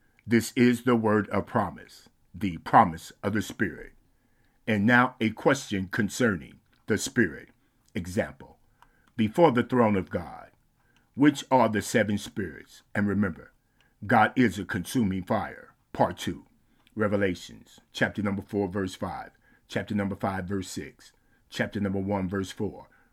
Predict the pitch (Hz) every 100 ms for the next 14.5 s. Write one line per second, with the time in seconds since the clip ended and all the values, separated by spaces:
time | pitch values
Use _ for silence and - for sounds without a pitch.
0 | - 113 107 110 101 101 92 98 90 -
1 | - _ _ _ _ - 117 110 101 92
2 | 90 - 87 53 - _ _ _ _ _
3 | _ _ - 101 113 101 101 - 135 135
4 | 123 120 117 - 110 - 113 78 69 71
5 | 90 117 117 117 110 120 113 101 98 -
6 | - 98 107 107 87 - - _ _ _
7 | _ _ - 101 - 117 113 104 92 -
8 | 120 117 - - 107 101 101 90 98 82
9 | - - _ _ _ _ _ - 110 92
10 | 135 123 120 - 113 127 98 98 95 -
11 | 87 73 - _ _ _ _ _ _ _
12 | - 113 101 139 120 107 - 143 127 120
13 | - 139 104 - _ - - 95 120 101
14 | 107 - 131 92